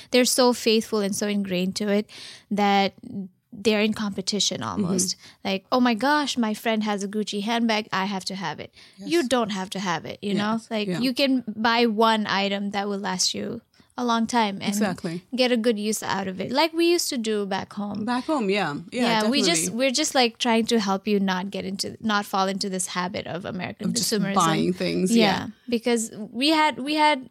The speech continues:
Speaker 1: we were raised pretty well. Like,
Speaker 2: Yes.
Speaker 1: our way of life is pretty good. I don't know how
Speaker 2: Yeah.
Speaker 1: much it has changed,
Speaker 2: Mm-hmm.
Speaker 1: but definitely compared to how people consume here,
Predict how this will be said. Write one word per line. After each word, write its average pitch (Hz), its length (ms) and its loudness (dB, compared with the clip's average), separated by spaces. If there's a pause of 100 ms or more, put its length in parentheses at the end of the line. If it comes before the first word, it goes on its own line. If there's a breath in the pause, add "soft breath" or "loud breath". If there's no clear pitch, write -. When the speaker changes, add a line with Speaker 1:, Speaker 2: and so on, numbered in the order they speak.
(120)
Speaker 1:
we 269 180 -2
were 320 120 4
raised 226 400 2
pretty 196 240 -4
well. 156 300 0
Like, - 160 -4
Speaker 2:
Yes. - 140 -6
Speaker 1:
our 226 240 4
way 220 160 0
of 202 120 0
life 208 280 -4
is 208 120 -4
pretty 208 240 -10
good. 214 280 -6
I 214 100 2
don't 220 160 -2
know 226 100 -2
how 202 200 -2
Speaker 2:
Yeah. 196 60 0
Speaker 1:
much 214 200 -2
it 247 100 0
has 277 200 -2
changed, 294 440 -4
Speaker 2:
Mm-hmm. 180 180 0 (340 loud breath)
Speaker 1:
but 202 480 0
definitely 220 460 0
compared 214 420 -2
to 214 160 -2
how 202 640 -2 (140)
people 220 280 -6
consume 220 420 -2
here, 208 460 -2